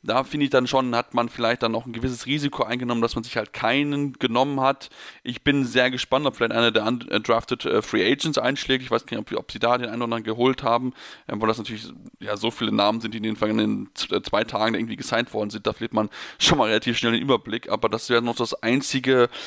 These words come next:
kleine bisschen, wo ich sagen würde, wenn sie da noch einen genommen hätten, dann wäre es noch mal, noch mal ein Stück besser geworden. Aber insgesamt, ähm, bestimme ich dir absolut zu, das ist ein,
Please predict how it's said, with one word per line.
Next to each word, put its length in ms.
kleine 360
bisschen, 340
wo 100
ich 140
sagen 260
würde, 240
wenn 140
sie 80
da 160
noch 100
einen 160
genommen 300
hätten, 180
dann 140
wäre 80
es 100
noch 80
mal, 340
noch 380
mal 120
ein 20
Stück 200
besser 240
geworden. 520
Aber 180
insgesamt, 960
ähm, 480
bestimme 300
ich 40
dir 120
absolut 280
zu, 140
das 180
ist 140
ein, 220